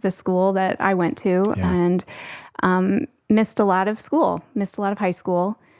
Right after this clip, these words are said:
Speaker 1: uh, the typical high school existence. She was in and out of chemo,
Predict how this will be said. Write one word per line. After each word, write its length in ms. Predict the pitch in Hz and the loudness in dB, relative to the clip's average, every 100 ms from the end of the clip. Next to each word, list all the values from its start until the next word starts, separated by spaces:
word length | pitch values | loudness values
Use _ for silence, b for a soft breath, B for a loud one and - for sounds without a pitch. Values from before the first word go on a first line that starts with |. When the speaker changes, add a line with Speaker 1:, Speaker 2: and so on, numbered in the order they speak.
| b b - | b b -10
Speaker 1:
uh, 160 | 185 185 | -4 -2
the 100 | 190 | -2
typical 380 | 208 202 196 190 | -2 -2 0 2
high 140 | 190 | 0
school 240 | - 208 | 0 0
existence. 800 | 185 180 175 - 196 196 139 - - | 0 0 -4 -2 0 0 -2 -8 -12
She 180 | - 208 | -2 2
was 140 | 196 185 | 4 4
in 120 | 185 | 4
and 100 | 180 | 4
out 160 | 175 | 2
of 100 | 175 | 0
chemo, 480 | - 233 226 220 220 | 0 2 4 2 0